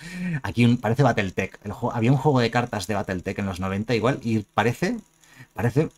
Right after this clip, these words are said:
un dibujo de, de, de una carta de Battletech. Además, muchas cartas de Battletech funcionaban de esta manera.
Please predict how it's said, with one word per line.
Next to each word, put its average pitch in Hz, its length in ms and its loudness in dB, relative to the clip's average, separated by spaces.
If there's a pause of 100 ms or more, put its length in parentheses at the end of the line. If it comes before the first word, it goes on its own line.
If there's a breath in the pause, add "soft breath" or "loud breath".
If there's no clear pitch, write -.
un 131 180 6
dibujo 139 300 6
de, 98 380 2
de, 101 260 -2
de 113 140 0
una 120 260 6
carta 160 240 -2
de 160 80 0
Battletech. 104 480 0
Además, 101 260 0
muchas 135 220 0
cartas 139 240 -2
de 135 60 2
Battletech 123 400 -2
funcionaban 104 420 0
de 107 60 -2
esta 98 160 -8
manera. 87 260 -6